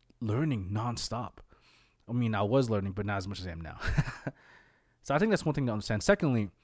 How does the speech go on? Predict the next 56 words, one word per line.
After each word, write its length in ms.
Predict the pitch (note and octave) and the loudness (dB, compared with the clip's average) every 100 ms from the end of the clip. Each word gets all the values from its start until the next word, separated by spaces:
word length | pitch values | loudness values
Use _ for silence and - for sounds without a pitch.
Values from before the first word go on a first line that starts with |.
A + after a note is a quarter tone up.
| _ _ _ _ _ - | _ _ _ _ _ -4
going 180 | B2+ G3+ | 0 2
through 120 | B3 | 2
these 120 | C3+ | 2
layoffs 360 | G2 G#2 A#2 A2+ | 2 0 0 -2
in 80 | G2 | -6
tech 320 | - A2+ - | -6 -4 -4
is, 260 | G2 - - - _ _ _ _ - | -4 -6 -12 -20 _ _ _ _ -8
is 100 | A2+ | -2
so 120 | G3 | 0
unfortunate, 640 | D#3 - A2+ - C#3 C#3 - _ _ _ _ _ - | 0 0 0 0 0 -2 -6 _ _ _ _ _ -8
right? 200 | A2+ A2 | -6 -2
I'm 140 | B2+ | -2
just 100 | C#3 | 0
looking 220 | C#3+ D3+ D3+ | 0 0 0
on 100 | A2+ | 0
LinkedIn. 200 | A#2 B2+ | 0 -4
I'm 80 | |
just 140 | A#2+ A#2 | -4 -4
looking 220 | A#2+ D3 | -4 -4
at 80 | G#2 | -4
jobs 300 | F#2+ F2+ A2 | -6 -6 -4
right 120 | A#2 | -4
now. 220 | A#2+ B2 - | -4 -6 -6
And, 220 | A#2 A2 - | -6 -6 -4
you 80 | A#2 | 0
know, 240 | A2+ G#2+ | 0 0
for 160 | - A#2 | 0 2
me, 160 | B2 | 4
I'm 120 | A2+ | 4
like, 200 | A2+ G2+ | 2 0
"All 60 | G#2 | -2
right, 100 | F#2+ | -4
I 60 | A2+ | -4
can 100 | A#2+ | -4
find 160 | A2+ | -4
a 60 | F#2+ | -4
job. 320 | G#2 F#2 F#2+ | -4 -6 -6
If 140 | G#2+ A#2 | -6 -4
I 20 | |
lose 160 | A#2 A#2 | -2 -2
my 80 | |
job, 320 | A2+ A2 A2 - | -2 -4 -6 -8
I'll 80 | A2 | -8
find 220 | - G2+ | -6 -6
one 80 | F2+ | -6
in 80 | E2 | -10
a 40 | |
couple 220 | - - F2+ | -12 -10 -10
weeks 220 | E2+ F#2+ | -8 -10
or 40 | |
months." 360 | F#2 E2+ - - - - - _ A2 | -8 -10 -12 -16 -20 -20 -20 _ 0
Not 240 | B2+ F3+ | 2 2
during 160 | F3+ F3 | 2 0
a 60 | |
tech 220 | - C#3+ G2+ | 0 -2 -4
recession. 400 | - - - | -12 -14 -16